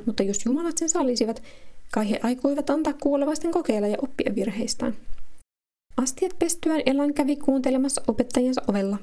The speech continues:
piittaamatta mahdollisista valoista silmistä, mutta ei kuullut yhtään mitään. Hän meni omaan kamariinsa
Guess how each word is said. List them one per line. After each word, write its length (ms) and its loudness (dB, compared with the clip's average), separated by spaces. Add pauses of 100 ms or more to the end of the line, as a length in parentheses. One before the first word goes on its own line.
piittaamatta 560 0
mahdollisista 600 2
valoista 440 2
silmistä, 440 2 (240)
mutta 200 2
ei 60 2
kuullut 340 2
yhtään 360 0
mitään. 380 0 (300)
Hän 160 0
meni 160 2 (100)
omaan 260 2
kamariinsa 480 2